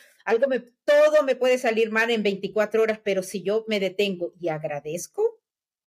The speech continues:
que estoy respirando, que mi hija está viva, que mi madre está viva, que mi, que, que hay salud y, y, y, o sea, no puedo, no puedo no seguir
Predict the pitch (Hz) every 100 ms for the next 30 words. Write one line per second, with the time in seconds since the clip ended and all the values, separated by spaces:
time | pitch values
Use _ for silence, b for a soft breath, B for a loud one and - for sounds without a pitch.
0 | _ _ _ 151 - 196 202 214 190 180
1 | 180 175 170 170 170 175 202 190 180 165
2 | 170 165 160 175 165 170 180 180 - 170
3 | 170 180 185 180 180 B _ 220 208 226
4 | 202 202 240 240 - 196 196 214 220 202
5 | 180 190 185 180 180 _ 208 196 - _
6 | _ _ - 214 196 196 214 208 175 151
7 | 147 - 190 208 214 226 214 196 196 -
8 | 190 196 247